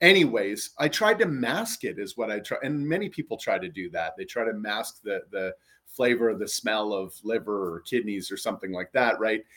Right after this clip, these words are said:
And good luck, good luck. You know, it's, it's very, very difficult. So I failed every which way I tried. I then went on to encapsulate. I got this little encapsulator, fifty, fi-,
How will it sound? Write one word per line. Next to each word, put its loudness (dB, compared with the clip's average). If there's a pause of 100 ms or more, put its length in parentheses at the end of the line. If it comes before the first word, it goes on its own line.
(480)
And 10 (300)
good 10
luck, 2 (420)
good 8
luck. 2
You 0
know, 2
it's, -2 (420)
it's 0 (140)
very, 8
very 2
difficult. -2
So -2 (760)
I 12
failed 12
every 10
which 4
way 8
I 8
tried. 4 (580)
I 4
then 4
went 4
on 4
to 0
encapsulate. 2
I 0
got 2
this -2
little 0
encapsulator, 2
fifty, 2 (220)
fi-, 2